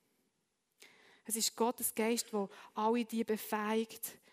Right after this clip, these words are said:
Jesus nachzufolgen, wo Jesus nachfolgen, schon heute Gottes Zukunft in der Gegenwart zu leben. Er befähigt uns, Gottes Volk zu sein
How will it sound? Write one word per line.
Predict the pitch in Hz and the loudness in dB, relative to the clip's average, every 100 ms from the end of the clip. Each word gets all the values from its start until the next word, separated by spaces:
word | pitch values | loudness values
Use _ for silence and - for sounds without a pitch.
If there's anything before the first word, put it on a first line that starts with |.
| - - _ _ _ _ | -20 -20 _ _ _ _
Jesus | 202 226 226 226 - | 2 4 4 -2 0
nachzufolgen, | 220 220 226 - 220 208 208 220 208 | 0 0 -4 -6 -6 -6 -4 -6 -4
wo | 208 | 0
Jesus | 208 202 - | 0 -2 -2
nachfolgen, | 208 202 208 - 202 208 | -4 -4 -8 -8 -10 -8
schon | 208 202 190 | -8 -6 -4
heute | 214 - - | -4 -6 -10
Gottes | 208 202 202 - | -8 -8 -10 -10
Zukunft | - 220 220 - 220 214 - - - _ _ _ _ _ _ | -8 -4 -6 -6 -10 -10 -12 -20 -20 _ _ _ _ _ _
in | - | -10
der | 190 196 | -8 -6
Gegenwart | 196 208 208 196 190 - | -8 -6 -4 -4 -6 -8
zu | 208 | -10
leben. | 196 - 185 - _ _ _ _ _ _ _ _ _ _ _ _ - - | -12 -16 -18 -20 _ _ _ _ _ _ _ _ _ _ _ _ -20 -4
Er | 226 | 0
befähigt | 226 233 - 208 233 262 240 | 2 2 2 2 2 2 -2
uns, | 180 - | -2 0
Gottes | 233 240 220 | -2 0 -6
Volk | - - 214 269 302 - | -8 0 2 2 0 -4
zu | - 277 | -2 -2
sein | 170 | -4